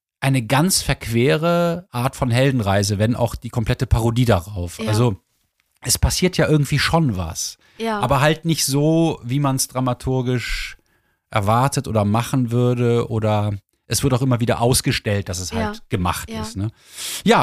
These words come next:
Speaker 1: und das, deswegen gefällt mir das recht gut. Aber wie findest du so die Haltung des Autors? Hast du das Gefühl, da steht so ein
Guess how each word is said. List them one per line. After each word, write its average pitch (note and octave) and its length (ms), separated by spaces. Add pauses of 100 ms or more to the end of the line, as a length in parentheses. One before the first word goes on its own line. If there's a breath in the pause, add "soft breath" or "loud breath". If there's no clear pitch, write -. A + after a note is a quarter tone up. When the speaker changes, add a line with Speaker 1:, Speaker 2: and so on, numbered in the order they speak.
(120)
Speaker 1:
und C#3+ 160
das, - 180
deswegen F#3+ 340
gefällt F#3 300
mir F#3 140
das - 400
recht D#3+ 300
gut. G3+ 180
Aber C3 220
wie D#3 100
findest G3 340
du G3+ 80
so F3+ 260 (540 soft breath)
die C#3 140
Haltung E3 420
des C#3+ 160
Autors? B2 540
Hast B2 160
du D3 40
das C#3 180
Gefühl, D3+ 340
da D3 100
steht C#3+ 300
so C3+ 180
ein C3 300